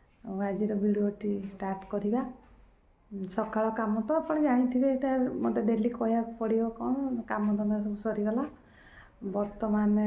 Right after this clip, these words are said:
ରୋ-, ରୋଷେଇବାସ ଆରମ୍ଭ ହେଇଗଲାଣି। ଆଉ ସୁପି, ମେଗି ଆମର କ'ଣ କରୁଛନ୍ତି, କ'ଣ, ଚାଲନ୍ତୁ ଆପଣଙ୍କୁ ଉଁ, ଦେଖଉଛି।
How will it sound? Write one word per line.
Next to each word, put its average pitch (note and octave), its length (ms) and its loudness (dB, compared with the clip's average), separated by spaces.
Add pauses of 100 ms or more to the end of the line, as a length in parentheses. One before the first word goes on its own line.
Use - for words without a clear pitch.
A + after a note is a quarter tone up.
(960)
ରୋ-, G3+ 480 0
ରୋଷେଇବାସ G#3 580 0
ଆରମ୍ଭ G3+ 340 0
ହେଇଗଲାଣି। G#3 480 2 (760)
ଆଉ F#3+ 120 -4
ସୁପି, G#3+ 400 -2
ମେଗି A3 380 2
ଆମର G#3 300 2
କ'ଣ G#3 280 0
କରୁଛନ୍ତି, G#3 520 -2
କ'ଣ, A3 280 -2
ଚାଲନ୍ତୁ G3+ 440 -2
ଆପଣଙ୍କୁ G3+ 640 -4 (1000)
ଉଁ, F#3 320 -2
ଦେଖଉଛି। F#3+ 560 -4